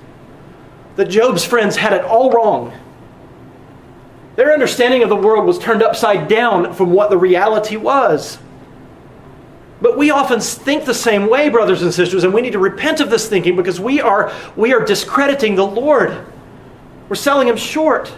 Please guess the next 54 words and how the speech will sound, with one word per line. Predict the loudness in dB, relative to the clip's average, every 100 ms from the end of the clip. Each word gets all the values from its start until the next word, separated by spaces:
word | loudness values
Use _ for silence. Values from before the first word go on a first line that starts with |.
| -20 -20 -20 -20 -20 -20 -20 -20 -20 -20 -20 -20 -20 -20 -20 -12 -4
We | 0
do | 0
think | 0 -2 0
the |
same | 0 0 2
way. | 2 2
Sometimes | 0 -2 -2 0 -2
it, | -4 -2
we | 0
get | 0 -2
caught | -2 0
up | 0 2
in | 2
this | 2
idea | 0 0 2 2
that | 2
if | 0
I'm | 0
just | 0 0
sailing | -2 0 2 2
along | 2 2 0
and | 2
doing | 0 2
well | 2 2 2
in |
my | 2
life, | 0 0 0
I | -2
must | 0 -2 -2
have | -2
done | -2 -2
something | -2 -2 0 -2 -2 -4
good, | 0 2 2 -2 -6 -18 -20 -20 -20 -20 -20 -20 -14
and | -10 -4
God | -2 -2
is | 0
rewarding | 0 2 2 0 -2
me |
for | -8 -10 -12
it. | -16 -20 -20 -20 -20 -20 -20 -20 -20 -20 -16
And | -8
conversely, | -2 0 2 2 0
if | 0
I'm | -2
suffering | -2 -2 0 -2
through | -2 -2
some | 0 0
kind | 0
of | 0
hardship | 0 -2 -2 -2
or | 0
other, | 0 0
it's | -2
because | -8 -6 0 0 0